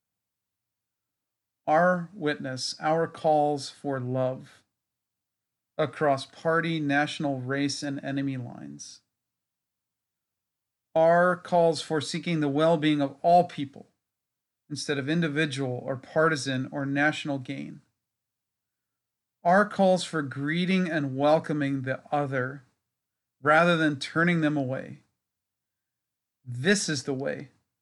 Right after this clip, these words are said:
that God will bring about the days when nation will no longer lift sword against nation, when our swords will be beaten into plowshares,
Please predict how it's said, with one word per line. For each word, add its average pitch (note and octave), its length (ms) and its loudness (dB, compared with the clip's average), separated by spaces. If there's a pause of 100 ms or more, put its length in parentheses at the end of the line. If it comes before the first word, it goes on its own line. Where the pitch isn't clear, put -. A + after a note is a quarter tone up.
(120)
that D3 120 -2
God D3+ 300 4
will D#3 140 0
bring C#3+ 300 0
about D3 280 0
the D3 80 -4
days B2 540 -6
when C3+ 240 -6
nation C#3+ 640 -2
will C#3 160 -4
no C#3 280 0
longer D3 440 0
lift C3 320 -6
sword C#3+ 400 -4
against B2+ 400 -6
nation, C3 420 -14 (1200)
when D3+ 140 0
our D3 140 4
swords E3+ 420 2
will E3 140 -2
be D#3 180 -4
beaten D3 320 -6
into C#3+ 200 -4
plowshares, C3 840 -10